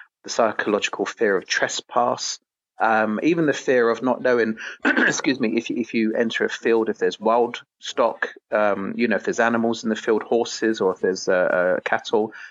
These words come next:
and the fear of danger and that sort of thing. And those, those things can really play on people and prevent them from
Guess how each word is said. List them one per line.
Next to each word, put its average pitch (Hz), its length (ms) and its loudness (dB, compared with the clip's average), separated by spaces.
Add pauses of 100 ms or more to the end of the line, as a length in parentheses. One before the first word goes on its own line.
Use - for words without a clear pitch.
(200)
and 127 140 2
the 123 40 0
fear 123 420 2
of 104 120 -4
danger 117 400 0
and 101 100 2
that 117 100 2
sort 113 160 -4
of - 100 -6
thing. 123 180 0
And 127 100 2
those, 214 220 2
those 208 360 -2
things 156 200 -2
can 143 120 -2
really 131 160 0
play 147 220 0
on 135 160 0
people 98 540 -2
and 107 100 -2
prevent 117 360 -2
them 107 100 -2
from 104 260 -4